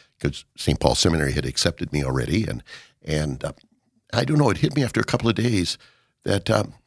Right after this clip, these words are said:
it was time to, uh, quit fussing around. What did I really want? Deep down, I wanted the priesthood. So I went in and, and apologized to Doctor Johnson, uh, for, uh, saying no, but he said, "Why don't you get it, get the degree first, since it'll be a free ride,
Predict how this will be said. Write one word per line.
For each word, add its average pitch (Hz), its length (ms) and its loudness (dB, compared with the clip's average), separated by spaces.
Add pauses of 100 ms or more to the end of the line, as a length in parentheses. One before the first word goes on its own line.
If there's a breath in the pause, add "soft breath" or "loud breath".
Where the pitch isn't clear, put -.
(140)
it - 60 -6
was 95 140 2
time 107 260 2
to, 85 100 -6 (160)
uh, 160 80 -2
quit - 260 -2
fussing 95 400 2
around. 80 500 0
What - 120 -4
did 82 120 -4
I 82 40 2
really 95 320 2
want? 67 300 -4 (540 soft breath)
Deep 104 240 4
down, 82 300 2
I 85 100 0
wanted 82 260 0
the - 60 -8
priesthood. - 500 -4 (100)
So - 220 0
I 82 40 4
went 85 200 2
in 92 100 4
and, 80 260 -2
and - 240 -4
apologized 78 760 0
to 78 80 -2
Doctor 76 360 0
Johnson, 76 500 0 (500 soft breath)
uh, 71 340 -2
for, 71 360 0
uh, 52 140 -4 (640 soft breath)
saying 82 300 4
no, 92 440 4 (120)
but - 400 -8
he 76 60 -4
said, - 140 -6
"Why 95 80 8
don't 113 200 4
you 117 40 0
get 117 180 0
it, - 380 -8
get 113 120 2
the 110 80 -4
degree 107 460 4
first, - 520 2 (240)
since 92 260 2
it'll 92 120 2
be 98 100 4
a 85 60 2
free 131 200 4
ride, 117 340 4